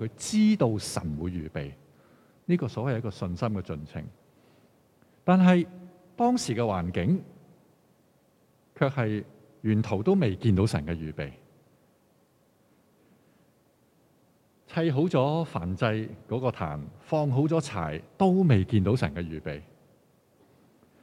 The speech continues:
將以撒綁埋放埋上祭壇上面，都係未見到神嘅預備。拖無可拖啦，拎起把刀準備要手起刀落嘅時候，都未見到神嘅預備。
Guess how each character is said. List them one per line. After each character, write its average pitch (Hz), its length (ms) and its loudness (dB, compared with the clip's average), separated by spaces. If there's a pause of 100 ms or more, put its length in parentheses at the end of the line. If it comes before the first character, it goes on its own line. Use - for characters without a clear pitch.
(140)
將 240 180 2
以 151 140 4
撒 147 200 -2
綁 107 280 2
埋 113 280 2
放 139 300 0
埋 95 240 -4
上 110 220 -4
祭 123 200 -2
壇 90 200 -6
上 101 180 -2
面， 101 160 -2 (180)
都 208 260 4
係 110 200 -2
未 92 140 -6
見 98 220 -6
到 87 200 -6 (200)
神 76 220 -8
嘅 85 60 -8
預 80 180 -10
備。 71 200 -10 (1400)
拖 208 280 4
無 107 220 2
可 98 220 0
拖 160 220 0
啦， 135 180 4
拎 180 80 0
起 135 220 0
把 135 200 0
刀 165 140 -2
準 156 340 0
備 135 200 2
要 120 140 0
手 147 360 0
起 123 160 6
刀 147 160 0
落 110 220 -2
嘅 95 120 -10
時 92 200 -10
候， 80 180 -8 (920)
都 170 180 10
未 101 160 4
見 92 180 -6
到 90 120 -6
神 76 180 -10
嘅 80 60 -12
預 73 180 -12
備。 73 160 -12